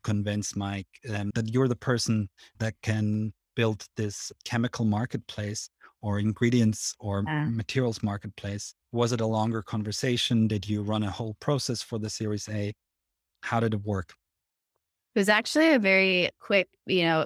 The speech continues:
Speaker 2: experience, to be quite honest. And I think a lot of this was he, you know, Mike had already had a thesis in the chemical space. And that was really important to me as I was,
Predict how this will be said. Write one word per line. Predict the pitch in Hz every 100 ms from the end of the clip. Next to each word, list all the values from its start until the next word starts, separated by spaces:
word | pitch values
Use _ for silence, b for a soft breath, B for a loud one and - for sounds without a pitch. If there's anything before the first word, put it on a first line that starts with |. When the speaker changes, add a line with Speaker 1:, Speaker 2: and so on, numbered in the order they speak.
| -
Speaker 2:
experience, | 196 - 202 196 180 165 -
to | 196
be | 175
quite | - 160
honest. | 165 160 160 -
And |
I | 170
think | 190 190
a |
lot | 185 170 170
of | 165
this | 160 -
was | - 165 165 160 165 -
he, | - 208 202 196 -
you | - 180
know, |
Mike | 170 180 190
had | 214 185
already | 170 165
had | 170 160
a |
thesis | 165 147 - 165 -
in | 160
the |
chemical | 156 165 160 160
space. | - 180 185 -
And | 175
that | 160
was | 175
really | 185 180
important | 160 160 - 160
to | 165
me | 160 165
as | 185 165
I | 160
was, | 156 151